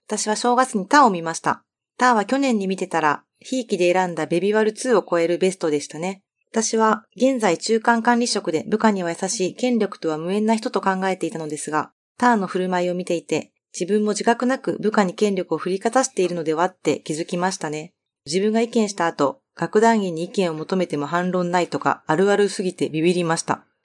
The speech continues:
次回のためにも見ておいてよかったです。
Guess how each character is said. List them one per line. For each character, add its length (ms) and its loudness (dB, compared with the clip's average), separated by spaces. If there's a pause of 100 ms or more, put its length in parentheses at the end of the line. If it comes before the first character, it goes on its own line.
(120)
次 120 -8
回 200 4
の 80 0
た 120 4
め 120 6
に 100 2
も 160 0
見 120 -2
て 120 4
お 80 6
い 40 -4
て 100 -2
よ 60 0
か 120 4
っ 60 0
た 120 0
で 120 4
す。 220 -14